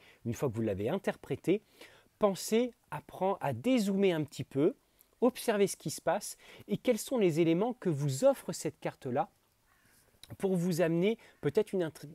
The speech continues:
une interprétation un petit peu plus étoffée. Parce que bien souvent, le fait de répondre par oui ou par non, ça peut être intéressant, mais on n'a qu'une partie de l'équation en main.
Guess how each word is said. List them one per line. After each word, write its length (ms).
une 120
interprétation 640
un 120
petit 220
peu 160
plus 480
étoffée. 460
Parce 180
que 80
bien 180
souvent, 380
le 140
fait 180
de 80
répondre 460
par 180
oui 240
ou 80
par 240
non, 280
ça 180
peut 120
être 140
intéressant, 800
mais 420
on 180
n'a 240
qu'une 240
partie 380
de 80
l'équation 680
en 60
main. 160